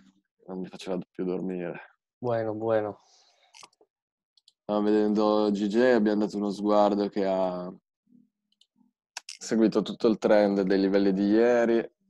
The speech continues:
Speaker 1: Abbiamo
Speaker 2: Mhm.
Speaker 1: chiuso al di sopra del livello dell'analisi di ieri di centotrentatré, rotto il livello, poi fatto retest e proseguito, bullish, colmato praticamente tutto questo range qui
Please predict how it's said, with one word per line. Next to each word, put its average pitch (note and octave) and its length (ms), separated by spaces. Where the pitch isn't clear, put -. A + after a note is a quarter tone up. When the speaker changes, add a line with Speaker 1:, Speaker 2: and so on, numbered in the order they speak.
Speaker 1:
Abbiamo A2+ 380
Speaker 2:
Mhm. - 40
Speaker 1:
chiuso A2 280
al G#2 100
di G2+ 100
sopra G2+ 380
del G2 180
livello G2 360
dell'analisi F#2+ 520
di F#2 120
ieri F#2+ 240
di F#2 100
centotrentatré, F#2+ 840
rotto F#2 460
il A#2 100
livello, A2 360
poi G2+ 140
fatto - 260
retest G#2+ 420
e G#2 40
proseguito, G#2+ 960
bullish, G#2+ 720
colmato G#2 460
praticamente G#2 600
tutto G#2 280
questo G#2 280
range G2 380
qui G#2 280